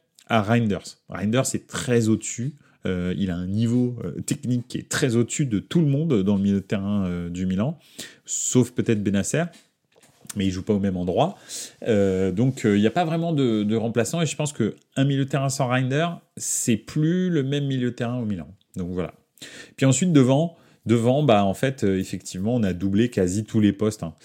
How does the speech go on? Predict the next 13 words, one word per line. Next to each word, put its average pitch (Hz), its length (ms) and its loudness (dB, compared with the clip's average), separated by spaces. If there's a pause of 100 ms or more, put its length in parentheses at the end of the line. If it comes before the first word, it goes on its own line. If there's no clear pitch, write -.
(240)
Euh, 87 240 -2
donc, 90 300 -4
euh, 87 260 -2
on 101 220 0
attend, 113 560 2
euh, 92 200 0
effectivement, 101 480 -4
comme 104 180 -2
le 101 100 2
dit 101 120 -4
Pipovic 107 600 -4
dans 90 260 -2
les, 85 340 -4